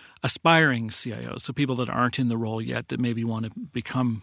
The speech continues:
a C I O. So content for them to understand kind of what do I need to learn now to prepare for that. We have new C I O journey, which is somebody that's new in the role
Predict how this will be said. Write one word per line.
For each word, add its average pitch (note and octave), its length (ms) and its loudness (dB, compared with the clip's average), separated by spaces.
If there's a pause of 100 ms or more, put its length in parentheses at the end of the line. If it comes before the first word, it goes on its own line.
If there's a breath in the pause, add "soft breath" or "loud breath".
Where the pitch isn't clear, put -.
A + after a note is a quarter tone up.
a - 80 -8
C A#2 200 0
I A2 160 -8
O. B2 200 -8
So C3+ 160 0
content C#3+ 440 0
for C#3 120 -2
them C#3 260 2
to B2+ 80 -2
understand B2 520 0
kind A#2+ 100 -4
of A#2+ 60 -2
what B2+ 120 0
do B2+ 140 0
I A#2+ 40 0
need A#2+ 180 0
to A2+ 60 -6
learn A#2 260 0
now A#2 160 4
to A2+ 80 -6
prepare G#2+ 300 -6
for A#2+ 120 -10
that. - 200 -10 (680 loud breath)
We D3+ 140 8
have C3 120 4
new D3+ 240 6
C C#3+ 260 2
I A2+ 160 -4
O A#2+ 320 -8
journey, A#2 380 -6
which B2+ 240 -4
is A2+ 140 -4
somebody B2 320 0
that's A#2 200 -6
new D#3 200 2
in D#3+ 60 2
the C#3+ 80 0
role B2 440 -2